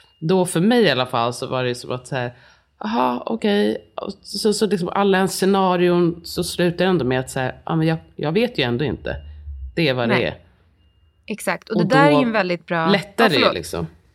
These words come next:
Speaker 1: Nej, men
Speaker 2: Ja,
Speaker 1: då,
Speaker 2: och det
Speaker 1: och då lättar det också.
Speaker 2: Ja, det är en väldigt bra strategi som, som du också gjorde där. Att så här, för att ångesten är också, den går ju ofta som en kurva. Vi, vi psykologer brukar ju prata om så här, ångestvåg och ångestlök.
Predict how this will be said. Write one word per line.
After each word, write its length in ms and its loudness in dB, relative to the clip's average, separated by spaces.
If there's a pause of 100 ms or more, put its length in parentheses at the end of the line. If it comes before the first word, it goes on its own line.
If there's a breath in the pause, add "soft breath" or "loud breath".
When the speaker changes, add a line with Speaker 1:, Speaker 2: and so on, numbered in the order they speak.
(160)
Speaker 1:
Nej, 160 4
men 60 6
Speaker 2:
Ja, 120 8
Speaker 1:
då, 100 8
Speaker 2:
och 80 4
det 60 4
Speaker 1:
och 60 2
då 140 4
lättar 380 0
det 100 0
också. 260 -6 (760)
Speaker 2:
Ja, 320 4
det 100 -2
är 140 2
en 100 0
väldigt 240 0
bra 120 -2
strategi 560 -4
som, 340 -4
som 180 -2
du 60 0
också 200 -4
gjorde 320 -2
där. 220 -2
Att 180 -4
så 100 -4
här, 100 -2 (400 loud breath)
för 80 -6
att 160 -10
ångesten 460 0
är 140 0
också, 180 -8 (140)
den 240 -4
går 200 2
ju 80 2
ofta 180 -8
som 140 -4
en 60 -2
kurva. 500 0
Vi, 240 0
vi 180 0
psykologer 480 -2
brukar 240 -6
ju 20 -18
prata 240 -8
om 100 -2
så 100 -6
här, 260 -8
ångestvåg 1080 -2
och 200 -4 (220 loud breath)
ångestlök. 1080 0